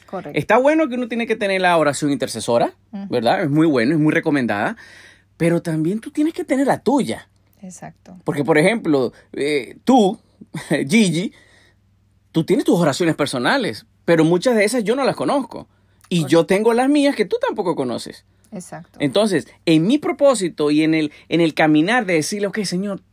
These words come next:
Speaker 2: aquí estoy, pero no entiendo esto. ¿Por qué me está pasando esto? Yo quiero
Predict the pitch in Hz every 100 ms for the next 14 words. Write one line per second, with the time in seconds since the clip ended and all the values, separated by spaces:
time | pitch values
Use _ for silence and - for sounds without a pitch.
0 | _ - - 240 226 165 127 104 - _
1 | _ _ _ _ _ - 175 175 196 214
2 | 208 240 254 240 156 - 120 - 254 285
3 | 311 302 285 285 240 208 160 - - _
4 | _ _ _ - 214 240 262